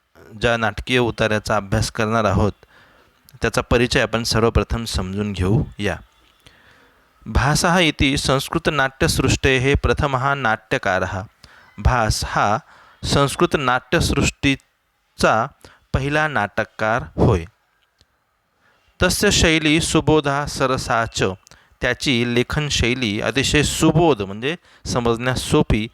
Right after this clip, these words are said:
सरसा म्हणजे अतिशय रसाळ अशी आहे. भास नाटकचक्रे महाभारतकथाम् अनुसृत्य लिखितः शोकात्मकः एकांकः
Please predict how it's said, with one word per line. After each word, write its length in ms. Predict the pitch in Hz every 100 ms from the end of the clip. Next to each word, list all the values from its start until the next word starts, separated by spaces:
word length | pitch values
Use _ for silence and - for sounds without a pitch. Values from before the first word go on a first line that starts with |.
| - - _
सरसा 600 | - - 175 170 - 131
म्हणजे 260 | 101 110 135
अतिशय 420 | 107 117 - 131 110
रसाळ 460 | 107 - 139 110 -
अशी 240 | 117 -
आहे. 300 | 107 85 92 110 _ _ _ _ - _ _ _
भास 340 | 117 131 170 220
नाटकचक्रे 1120 | 196 160 156 175 185 - 147 - 151 113 131 - _ _ _ _ 113
महाभारतकथाम् 1300 | 127 151 202 160 165 170 - 156 135 - 135 143 160
अनुसृत्य 840 | - 120 160 - 143 - 143 101 120 - _ _ _ _
लिखितः 680 | 131 165 - 196 165 156 131 - _ _ _ _ _
शोकात्मकः 1300 | - - - 165 165 196 202 - 175 160 156 131 107 160 - - _ _
एकांकः 960 | 135 151 - 156 160 165 - 143 147